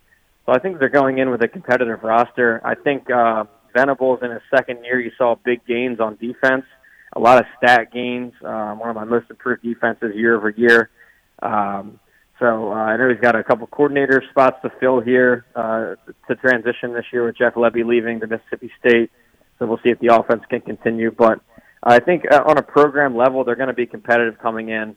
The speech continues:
Um, I think they'll be a top five, top six S E C program. I just think they have the history, the resources, the fan base, right now the roster, uh, to compete. Now, can they do it week in and week out with all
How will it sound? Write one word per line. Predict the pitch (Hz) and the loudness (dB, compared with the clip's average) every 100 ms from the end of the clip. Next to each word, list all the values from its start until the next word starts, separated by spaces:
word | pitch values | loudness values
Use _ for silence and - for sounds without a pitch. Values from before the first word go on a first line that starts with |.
| _ _ _ - | _ _ _ -10
Um, | 113 110 104 101 104 _ _ _ _ _ - | -6 -4 -4 -8 -16 _ _ _ _ _ -18
I | - | -10
think | 135 117 | -6 -4
they'll | |
be | 110 113 | -2 -2
a | |
top | 107 123 120 | 2 2 4
five, | - 117 117 110 - _ _ - | 2 4 2 0 -6 _ _ -6
top | 120 - - | -6 -4 -8
six | 117 120 | -6 -6
S | 120 123 | -8 -8
E | 113 | -12
C | 113 | -14
program. | 107 120 123 113 110 110 110 | -6 -2 -2 -2 -2 -2 -4
I | 113 - | -14 -16
just | 110 - | -12 -8
think | 110 | 0
they | 113 | 2
have | 113 | 2
the | 113 | 4
history, | 127 - 131 123 | 0 0 0 0
the | 113 | 0
resources, | 110 117 - 123 120 117 | -2 -2 2 0 0 -8
the | 101 | -8
fan | - 113 117 | -2 2 2
base, | 120 117 110 _ _ _ _ | 2 0 -2 _ _ _ _
right | - 120 113 | 0 2 4
now | 117 113 | 2 0
the | 107 | -2
roster, | 107 117 117 - 120 - _ _ _ | 2 2 0 -4 -6 -6 _ _ _
uh, | 120 113 113 | -12 -10 -10
to | - 127 | -6 -6
compete. | 113 - 127 117 - | -6 -4 -4 -4 -4
Now, | 113 110 110 110 | -6 -4 -6 -6
can | 123 | -4
they | 120 | -2
do | 117 123 | 2 2
it | 120 | 4
week | 127 135 | 2 4
in | 127 | 4
and | 120 | 4
week | 123 123 | 2 6
out | 135 143 143 131 | 6 6 4 -4
with | 117 117 | -10 -2
all | 120 120 | -2 -2